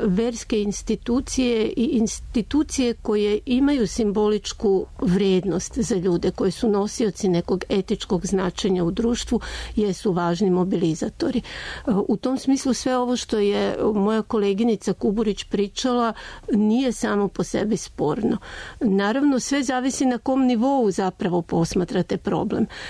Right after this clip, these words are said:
Jer, e, sa jedne strane, e, vi unutar crkve i unutar verske populacije koja čini društvo, i to ogroman deo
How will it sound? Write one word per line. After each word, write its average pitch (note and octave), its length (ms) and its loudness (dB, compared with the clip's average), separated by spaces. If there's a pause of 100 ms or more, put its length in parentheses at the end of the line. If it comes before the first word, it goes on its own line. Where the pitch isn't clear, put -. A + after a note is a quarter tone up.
(140)
Jer, G3 260 2
e, G3+ 80 0 (480)
sa - 180 -2
jedne G#3+ 400 2
strane, G3+ 560 0
e, C4+ 80 -2 (680)
vi G#3+ 400 2
unutar A3+ 540 0 (140)
crkve B3+ 720 -2 (240)
i F#3+ 240 2
unutar A3+ 560 2
verske G3 380 -2
populacije G3 800 -2
koja F#3 220 0
čini F#3 360 2
društvo, G3+ 560 0
i G3 80 2
to G3+ 240 -4
ogroman G3 640 0
deo F3 400 0